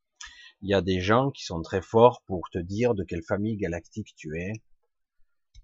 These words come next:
Euh, moi, j'ai pas ce truc-là. Et il est clair que, euh,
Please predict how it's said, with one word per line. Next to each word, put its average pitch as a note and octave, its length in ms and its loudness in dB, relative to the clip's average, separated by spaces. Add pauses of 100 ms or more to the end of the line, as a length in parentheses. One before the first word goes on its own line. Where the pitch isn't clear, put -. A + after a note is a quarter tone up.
(140)
Euh, F#2+ 640 4
moi, C3+ 160 2
j'ai A#2+ 140 -4
pas C#3+ 140 -2
ce - 200 -10
truc-là. A2+ 680 -2 (1040)
Et G#2 60 -2
il G#2+ 160 0
est B2+ 80 0
clair B2+ 400 0
que, A2 100 -2
euh, F2+ 540 0